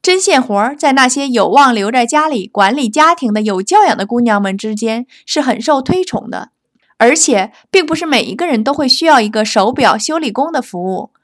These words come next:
拥有一个不错的手表是一个有钱人的标志。相比之下，一般的劳动者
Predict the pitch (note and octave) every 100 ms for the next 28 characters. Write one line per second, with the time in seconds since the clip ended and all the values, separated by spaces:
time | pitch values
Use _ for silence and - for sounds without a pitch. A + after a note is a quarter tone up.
0 | _ _ _ _ D#4 E4 A#3 G3+ A#3 A3
1 | G3+ C4 F4 B3 A3+ G3 B3 A3 - _
2 | _ - - D4+ C#4 D4 A3+ G#3 - A#3+
3 | D#4+ G3+ F#3+ G3 F#3+ G3 F#3+ A3 _ _
4 | _ _ _ - F#4 F#4 B3+ - B3 C4
5 | G#3+ A3 _ _ _ E4 D4 C#4+ D4 A3
6 | F#3+ A#3+ F4 A#3+ A#3 -